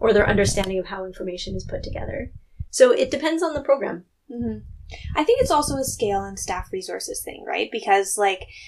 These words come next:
Speaker 2: a program like the Yule Ball that we could imagine, you could have teen-appropriate activities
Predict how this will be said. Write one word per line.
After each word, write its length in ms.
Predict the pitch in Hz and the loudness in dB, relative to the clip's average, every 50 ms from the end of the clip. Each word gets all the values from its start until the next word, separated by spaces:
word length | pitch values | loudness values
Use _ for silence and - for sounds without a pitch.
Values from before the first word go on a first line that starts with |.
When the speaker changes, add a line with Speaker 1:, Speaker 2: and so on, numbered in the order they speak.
| - - _ | -20 -16 _
Speaker 2:
a 80 | - - | -6 -6
program 500 | - - 269 247 240 233 226 220 214 214 | 0 4 4 6 6 6 2 2 0 -2
like 240 | 208 196 190 185 - - 208 185 | -6 -8 -8 -10 -12 -18 -10 -6
the 520 | 202 190 185 180 180 180 180 180 175 170 | -4 -2 -2 -2 -2 -2 -2 -4 -4 -6
Yule 340 | 180 214 233 220 196 180 180 180 | -4 2 6 6 6 6 4 0
Ball 540 | 175 170 160 156 151 151 - 190 214 - - - - - | 0 2 2 2 0 -2 -2 -4 -6 -6 -10 -16 -10 -8
that 140 | - - | -6 -4
we 380 | 185 190 185 175 - - - - - | -4 -4 -4 -4 -6 -8 -8 -10 -10
could 120 | - 202 | -10 -10
imagine, 580 | 180 180 180 170 170 170 - 175 180 190 214 226 _ _ - - - | -8 -6 -6 -6 -6 -6 -8 -10 -10 -12 -14 -14 _ _ -20 -18 -12
you 180 | - 226 240 262 | -6 -4 -4 0
could 160 | - 320 262 | 2 0 0
have 440 | - - 233 254 254 208 190 196 - | 2 2 4 6 6 6 6 4 2
teen-appropriate 500 | - - 220 214 208 220 196 - 196 175 | -2 -2 -2 0 0 0 0 0 0 -2
activities 400 | 175 175 - - 185 175 170 165 | -2 -2 -4 -6 -6 -6 -8 -6